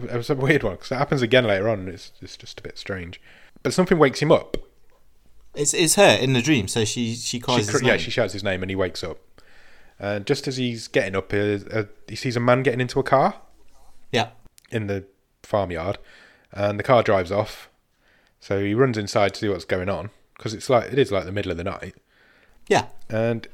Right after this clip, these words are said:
Speaker 1: he finds his mum dead on the floor.
Speaker 2: Yeah, she's had her head caved
Speaker 1: Yeah,
Speaker 2: in.
Speaker 1: she's been murdered. She's been hit and, hitten? She's been hit with a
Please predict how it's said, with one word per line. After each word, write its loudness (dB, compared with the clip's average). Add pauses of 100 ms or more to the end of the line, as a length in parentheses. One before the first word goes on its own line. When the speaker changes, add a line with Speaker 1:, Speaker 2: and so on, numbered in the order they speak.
Speaker 1:
he -6
finds 2
his -2
mum 4
dead 6
on 2
the -6
floor. 2 (1160)
Speaker 2:
Yeah, 2
she's -2
had 0
her 2
head -4
caved -6
Speaker 1:
Yeah, -2
Speaker 2:
in. -4
Speaker 1:
she's -8
been -4
murdered. -2 (1400)
She's -12
been 0
hit 0
and, -6
hitten? -2 (140)
She's -8
been -4
hit 0
with -2
a -2